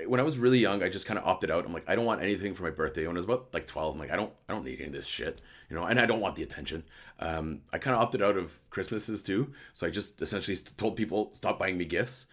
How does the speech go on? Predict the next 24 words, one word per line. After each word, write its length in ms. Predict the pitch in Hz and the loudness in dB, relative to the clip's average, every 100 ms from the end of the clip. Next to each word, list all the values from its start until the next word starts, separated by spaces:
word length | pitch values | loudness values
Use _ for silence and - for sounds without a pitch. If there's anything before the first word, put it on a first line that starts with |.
| - - - | -12 -4 6
I'll 160 | 147 | 6
still 240 | 156 180 170 | 8 4 6
buy 140 | 151 | 6
a 80 | 127 | 6
few 240 | - 82 | 2 -4
people 260 | 98 104 117 | -2 2 4
gifts, 300 | 120 127 - | 6 4 2
but 140 | 92 | 0
it's 180 | 80 - | 2 0
just 320 | - 87 - | 0 0 -2
kin-, 220 | - 85 | -2 -4
kinda, 220 | - 92 87 | -4 -2 -2
like, 160 | 80 | -2
for 160 | - 85 | -4 -2
other 180 | 85 87 | 0 0
reasons, 420 | 78 87 85 80 | 0 -2 -2 -4
just, 160 | 82 - | -6 -4
like, 160 | 78 | -4
uh, 220 | 76 69 65 | -4 -8 -4
they're 140 | 87 | -2
really 180 | 90 92 | 0 -2
important 460 | 87 85 82 85 | -2 -2 -4 -4
to 100 | - | -6
me. 220 | 95 92 | -4 -4